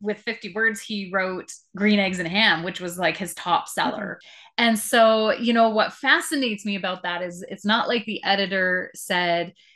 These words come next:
Speaker 1: "Hey, I have a challenge for you. Do whatever you want, whatever inspires you."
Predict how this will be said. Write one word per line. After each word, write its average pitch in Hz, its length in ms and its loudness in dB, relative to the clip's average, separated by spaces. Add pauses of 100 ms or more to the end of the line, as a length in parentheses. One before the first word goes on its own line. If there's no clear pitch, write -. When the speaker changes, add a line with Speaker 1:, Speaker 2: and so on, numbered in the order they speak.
(220)
Speaker 1:
"Hey, - 180 2
I 440 260 6
have 359 100 0
a - 40 -6
challenge 262 340 4
for 285 120 -4
you. 277 260 -2
Do 349 200 -2
whatever 494 880 2 (180)
you 359 120 0
want, 339 440 0
whatever 392 460 0
inspires 415 760 0
you." 180 280 -6